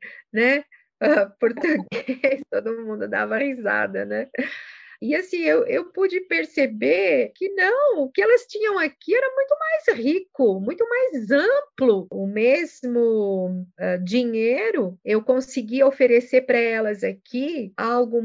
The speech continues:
a mais do que eu conseguia oferecer pra elas lá.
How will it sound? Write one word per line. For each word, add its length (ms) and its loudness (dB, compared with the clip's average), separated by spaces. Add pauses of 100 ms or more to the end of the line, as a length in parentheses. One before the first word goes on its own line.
(340)
a 120 -2
mais 1120 0
do 180 -6
que 140 0
eu 80 4
conseguia 1040 -2
oferecer 480 -2
pra 160 -2
elas 380 -4
lá. 360 -2